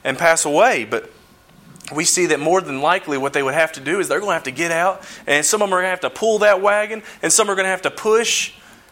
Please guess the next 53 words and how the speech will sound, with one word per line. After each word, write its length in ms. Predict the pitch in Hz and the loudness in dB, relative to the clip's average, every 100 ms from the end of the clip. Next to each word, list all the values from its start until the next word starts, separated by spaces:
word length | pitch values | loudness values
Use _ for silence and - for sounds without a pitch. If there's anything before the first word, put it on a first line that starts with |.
| - | -4
and 80 | 175 | 0
they're 80 | |
gonna 60 | 240 | 2
have 100 | 208 | 2
to 80 | 175 | 0
work 300 | 170 208 208 | 4 2 4
hard 280 | 220 220 196 | 4 2 2
together 500 | 180 208 240 165 - - | 0 0 0 -2 -6 -8
to 100 | - | -4
get 260 | 190 254 285 | 0 0 2
that 200 | 208 175 | 4 4
wagon 320 | 180 180 180 | 4 4 2
to 100 | 180 | -4
its 120 | 180 - | -4 0
destination. 760 | 156 151 156 151 139 - 95 - - - - | -2 -2 -4 -4 -4 -6 -10 -20 -20 -20 -6
Now 160 | 160 185 | 0 2
consider 500 | 185 180 254 233 190 | 2 0 0 0 0
that 180 | 160 156 | -2 0
while 280 | 190 185 - - - | 2 0 -6 -20 -4
these 240 | 196 214 | -2 0
people 320 | - 233 208 185 | -2 -2 0 2
are 160 | 185 | 4
all 180 | 202 196 | 2 0
out 220 | 190 180 | 0 -2
pulling 400 | - 240 233 214 | 0 2 2 2
and 80 | 190 | 0
pushing, 460 | 226 247 - 196 185 - - | 0 0 0 -2 -6 -14 -10
you 120 | 190 | 0
have 180 | 202 190 | 2 4
one 180 | 190 202 | 2 2
soul 300 | - 196 180 | 2 2 4
that's 160 | 151 - | 2 4
sitting 280 | 196 185 | 2 2
up 140 | 185 185 | 0 0
on 80 | 170 | -2
the 80 | |
wagon 480 | 147 156 147 135 120 | 2 4 2 -2 -10
going, 380 | 120 117 107 98 - - - - - - - - | -10 -8 -8 -12 -20 -20 -20 -20 -20 -20 -20 -12
"You 80 | 190 | 0
know 140 | 311 | 2
what, 220 | 285 302 | 2 2
guys? 280 | 240 302 311 | 2 2 2
If, 340 | 190 - - - | -4 -8 -8 -2
if 180 | 180 | 0
we 200 | 247 339 | 2 2
just 340 | 320 269 254 - | 2 2 2 0
pulled 280 | 285 285 269 | 2 2 2
and 120 | - | 0
pushed 240 | 285 269 | 0 2
a 80 | 202 | 0
little 360 | 214 330 339 311 | 2 2 4 2
bit 180 | 320 | 2
harder, 440 | 269 285 320 349 | 4 4 4 2